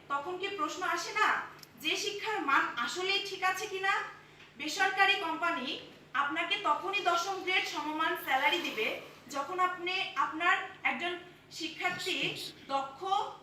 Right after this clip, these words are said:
এবং সংশ্লিষ্ট কাজ সম্পর্কে ভালো ধারণা রাখবে। আপেক্ষিক দৃষ্টিতে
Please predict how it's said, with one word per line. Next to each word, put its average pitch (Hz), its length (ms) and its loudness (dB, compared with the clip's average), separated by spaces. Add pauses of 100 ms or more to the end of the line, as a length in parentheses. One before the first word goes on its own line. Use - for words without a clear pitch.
(120)
এবং - 440 -2 (100)
সংশ্লিষ্ট 330 540 -2
কাজ 415 360 0
সম্পর্কে 349 680 -2 (180)
ভালো 294 320 2
ধারণা 247 300 2
রাখবে। 185 500 -4 (380)
আপেক্ষিক 339 540 -2
দৃষ্টিতে 359 680 -2